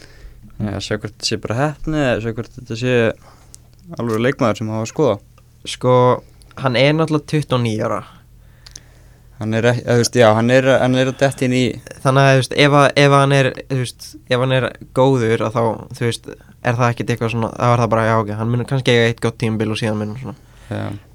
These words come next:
Speaker 2: En ef hann er, ef þetta er heppni, þá, þá er þetta bara, skilur, þá er þetta bara annar Ricky Lambert,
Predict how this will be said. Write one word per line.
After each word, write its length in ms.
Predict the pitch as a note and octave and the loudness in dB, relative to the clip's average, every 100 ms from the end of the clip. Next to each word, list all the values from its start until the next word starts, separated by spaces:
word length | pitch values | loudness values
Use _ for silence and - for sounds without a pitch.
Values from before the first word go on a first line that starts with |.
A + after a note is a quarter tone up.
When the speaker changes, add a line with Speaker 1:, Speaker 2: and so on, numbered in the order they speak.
| - | -2
Speaker 2:
En 320 | A#2+ A#2+ B2 B2 - - - _ - - _ - | 2 2 0 -4 -8 -16 -20 _ -20 -20 _ -2
ef 160 | A#2+ B2+ | 2 4
hann 120 | C3+ | 6
er, 200 | C#3 B2+ | 6 4
ef 220 | - B2+ | 2 2
þetta 100 | B2 | 4
er 60 | B2 | 2
heppni, 380 | C#3+ - A2 A2+ | 0 -2 -2 -2
þá, 200 | - A#2 A2+ A2+ - - _ - - - - - - - - - - - | 2 4 4 0 -4 -20 _ -20 -20 -20 -20 -20 -20 -20 -20 -20 -20 -4
þá 120 | B2+ | 4
er 220 | A#2 A2+ | 4 4
þetta 140 | A#2 A#2 | 2 0
bara, 160 | A2 | 0
skilur, 360 | - C3 A2 G#2+ - - - - | -2 -4 -2 -4 -8 -20 -20 -20
þá 120 | - - | -12 -8
er 60 | |
þetta 160 | A2 A2+ | -4 0
bara 160 | A2 | 0
annar 200 | A2 G#2+ | 0 -4
Ricky 240 | - A2 A#2+ | -6 -4 -2
Lambert, 500 | G#2+ G#2 A2 - | -2 -4 -8 -10